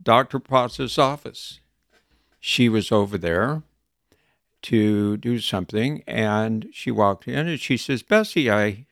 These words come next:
hear," that was my mother's name. She says, "I hear you, uh, are not, uh, working there anymore." She says, "You're out of a job." And she says, "I know where there's a good job, and you're just the person for it."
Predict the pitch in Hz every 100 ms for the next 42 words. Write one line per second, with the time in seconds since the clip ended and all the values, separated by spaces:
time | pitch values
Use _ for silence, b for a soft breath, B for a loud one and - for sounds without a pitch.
0 | - 127 117 107 110 - 104 95 92 92
1 | 85 - 85 82 117 - b b b b
2 | b b - 135 120 147 123 120 120 120
3 | 147 180 185 147 139 143 - - - 113
4 | 117 - 113 107 110 120 131 - 147 135
5 | 151 165 175 220 190 127 104 92 85 82
6 | - 95 - 117 - 104 95 104 101 107
7 | 127 120 175 185 165 - 98 - 123 107
8 | - 101 - - b b b - 139 180
9 | 165 131 127 123 120 107 117 131 123 120
10 | 117 113 110 110 120 107 120 107 117 -
11 | 113 101 98 95 101 76